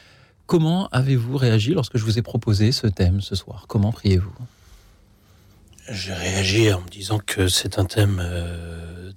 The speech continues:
Speaker 2: très large et très précieux, parce qu'au fond, c'est le, la prière, c'est ce qu'on fera pour l'éternité au ciel.
Speaker 1: Oui.
Speaker 2: Et donc, euh, ben, il est bon de commencer dès ici-bas.
Speaker 1: Et absolument,
Speaker 2: <laughs>
Speaker 1: sans attendre. Et c'est aussi
Speaker 2: Et
Speaker 1: peut-être,
Speaker 2: donc,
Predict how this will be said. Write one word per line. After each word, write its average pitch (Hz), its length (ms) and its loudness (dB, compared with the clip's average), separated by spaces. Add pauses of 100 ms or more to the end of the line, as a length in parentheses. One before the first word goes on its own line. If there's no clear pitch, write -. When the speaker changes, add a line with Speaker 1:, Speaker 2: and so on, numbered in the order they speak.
Speaker 2:
très - 220 2
large 110 440 4
et 95 360 0
très - 180 -4
précieux, - 560 -2 (800)
parce - 160 -18
qu'au 101 140 -14
fond, 101 260 -8
c'est - 220 -2
le, 90 300 0 (840)
la 107 60 2
prière, 104 320 2
c'est - 200 -4
ce - 120 -4
qu'on - 160 -6
fera 92 640 -2
pour - 120 -16
l'éternité 85 500 -8
au 95 60 2
ciel. 117 480 2 (1120)
Speaker 1:
Oui. 98 220 2 (440)
Speaker 2:
Et - 140 -20
donc, 95 300 -8
euh, 87 180 2
ben, 87 240 -2
il 92 140 2
est 92 40 4
bon 101 160 2
de 98 60 2
commencer 95 400 -2
dès 92 120 -6
ici-bas. 131 460 -2 (120)
Speaker 1:
Et 127 80 4
absolument, 120 640 4 (120)
Speaker 2:
<laughs> - 140 2
Speaker 1:
sans 131 300 4
attendre. 127 460 4
Et 120 40 4
c'est 127 220 0
aussi 117 240 -2
Speaker 2:
Et 135 60 0
Speaker 1:
peut-être, 123 380 -2
Speaker 2:
donc, 110 80 -2